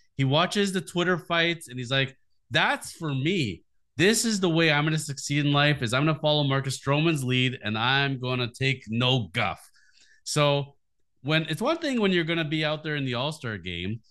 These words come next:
and, you know, everybody's congratulating you and you're shooting your mouth off on Garrett Cole, he's the biggest cheater,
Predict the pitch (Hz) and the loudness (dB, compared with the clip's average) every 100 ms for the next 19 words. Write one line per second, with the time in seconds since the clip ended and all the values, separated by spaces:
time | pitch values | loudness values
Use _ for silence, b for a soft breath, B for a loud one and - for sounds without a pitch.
0 | _ _ _ 113 123 123 127 120 120 120 | _ _ _ 0 2 4 4 4 2 2
1 | 135 143 139 131 127 123 131 123 127 131 | 0 0 0 2 2 2 -2 -2 0 0
2 | 131 110 110 120 - 127 135 127 120 123 | 0 0 -2 -4 -4 -2 0 2 2 2
3 | 123 120 120 123 101 101 120 117 - 117 | 0 -2 -2 -4 -4 -4 -4 -4 -2 2
4 | 123 120 95 82 120 120 117 - 120 120 | 4 2 -2 -6 -4 -4 -4 -2 0 2
5 | 120 120 120 | 2 2 0